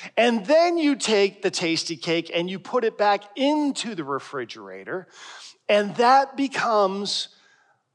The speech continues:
the greatest dessert your lips have ever touched, okay? So yesterday, I decided to make one. And Matthew, my friend, is gonna bring me a piece because I wanna demonstrate just how good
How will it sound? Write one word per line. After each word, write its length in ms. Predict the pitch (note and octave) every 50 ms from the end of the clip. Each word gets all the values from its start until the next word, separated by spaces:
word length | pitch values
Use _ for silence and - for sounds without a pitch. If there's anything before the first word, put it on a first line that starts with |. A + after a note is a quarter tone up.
| _ -
the 260 | D#3 B2 C#3 A3 A3
greatest 680 | D#3 F3 F#3+ G#3+ A3+ A#3 A#3 A#3+ B3+ G#3+ - - D#3 D#3+
dessert 560 | F#3+ G3+ E3+ - - G#3 G3 E3+ D#3+ E3 - - _ _ _
your 260 | E3+ D#3 D#3+ F3 F3
lips 440 | D3+ C#3+ F#3 F3+ D3 - - - -
have 180 | - C3+ C3 A#2+
ever 340 | C3+ C3+ C3 C3+ B2 A#2 - _ _ _ _ -
touched, 640 | - - D3+ A#2 - - - - - - - - - - - - -
okay? 180 | - D#3 D#3 - - - - _ - _ _ _ _ _ _ _ _ _ _ _ _ _ _ _ _ _ _ _ -
So 120 | - A#3+
yesterday, 640 | A#3 A3 C4 B3 - - G#3+ G3+ E3 D#3+ E3+ F#3 F3+ - - - - - - - -
I 100 | F3+ G#3
decided 460 | G3 F#3+ F#3 - A#3+ A3 G3+ F#3+ F3+
to 80 | - F#3
make 220 | F#3 F3+ E3 C#3+
one. 240 | C#3+ C#3+ B2+ G#2 G2 - - - _ _ _ _ _ - - -
And 140 | - E3+ F3+
Matthew, 480 | G3+ B3 C#4 C4 A3 - G#3+ F#3 F#3+ G#3
my 160 | G#3 G3+ G3
friend, 340 | - - B3 B3 A3+ G3+ F#3+
is 120 | F#3 D#3+ B2+
gonna 160 | G#3 G3 F3+
bring 240 | E3 F3+ F3+ F3 E3+
me 80 | E3+
a 80 | D3+ C#3
piece 320 | - - G3+ D#3 C3 -
because 300 | - - E3 C#3+ D#3 F#3
I 40 | G3
wanna 180 | G3+ G3+ F3+ D3+
demonstrate 680 | C3 - F3+ F3+ F3+ F3 D#3+ - - E3+ D3+ C3+ B2
just 180 | G3+ G3 -
how 140 | F3+ F3+ F3
good 380 | D3+ C#3+ F#3+ F#3+ D#3 C#3 C3